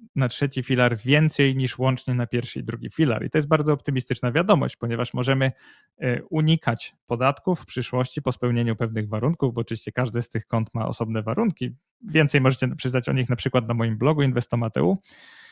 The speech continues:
Em, ale to, co chcę powiedzieć, to to, że nie jesteśmy skazani na sam zus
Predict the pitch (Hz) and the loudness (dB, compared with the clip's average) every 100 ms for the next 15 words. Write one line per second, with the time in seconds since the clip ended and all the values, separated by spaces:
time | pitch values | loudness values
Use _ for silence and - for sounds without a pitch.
0 | - _ _ - 131 131 127 - _ _ | -20 _ _ 0 4 4 2 -4 _ _
1 | _ _ _ _ _ _ - 160 160 156 | _ _ _ _ _ _ 4 6 6 4
2 | 156 175 170 160 - - 135 143 139 - | 4 2 2 0 -2 -2 0 2 0 -2
3 | 127 131 131 123 117 117 113 123 131 156 | -2 2 2 2 0 0 0 0 2 2
4 | 175 165 - 147 - 139 131 - 135 117 | 2 0 -2 -2 0 0 -2 -2 -2 2
5 | 117 117 113 - - 113 107 120 120 | 0 0 -2 -4 -6 -8 -4 -2 -2